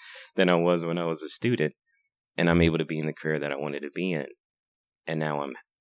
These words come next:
I'm happy and I'm enjoying my life. Or it, it could be a bit frustrating if I didn't match. Maybe I would be in a scenario where I wouldn't be as happy, and maybe I wouldn't even be doing this podcast anymore. Um, just because I, I was a little, I would be a little bit frustrated and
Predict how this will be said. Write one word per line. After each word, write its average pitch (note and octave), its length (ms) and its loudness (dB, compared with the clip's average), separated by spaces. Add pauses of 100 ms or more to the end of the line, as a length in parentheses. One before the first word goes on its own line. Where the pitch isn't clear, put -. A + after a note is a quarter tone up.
I'm F2 120 -4
happy F#2 360 -4
and D#2+ 80 0
I'm D2+ 120 -2
enjoying D2 360 -4
my C2+ 200 -14
life. - 220 -10 (180)
Or E2 180 -2
it, - 140 -4
it D#2+ 160 -6
could F#2+ 160 0
be F2+ 140 -2
a E2 60 -2
bit E2 240 -2 (100)
frustrating D#2+ 440 -2
if - 120 -12
I D#2 80 -2
didn't G2 340 -6
match. B1+ 420 -14 (600)
Maybe D2+ 260 -2
I D2 60 0
would D#2 180 0
be D#2 120 -6
in D#2 80 -2
a D2+ 60 -2
scenario D2+ 420 -2
where D2 160 -4
I D2+ 40 -6
wouldn't E2 260 0
be D#2 120 2
as D2+ 120 -2
happy, D#2 420 -2
and D#2 80 -2
maybe E2+ 180 -2
I F#2 60 0
wouldn't G2+ 200 -2
even G#2 140 -6
be A2 120 -6
doing A#2+ 260 0
this D2+ 120 -4
podcast C#2+ 520 0
anymore. B1+ 400 -8 (480)
Um, C#2+ 320 4
just D#2 240 2
because D#2+ 280 -2
I, D2+ 120 2 (500)
I - 40 -4
was D#2 100 -2
a D#2 60 0
little, D2 140 -2 (120)
I D#2+ 100 4
would D2+ 200 0
be D#2 120 -2
a D#2 80 2
little D#2+ 160 2
bit D2+ 140 -2
frustrated D#2+ 640 0
and C#2+ 280 -4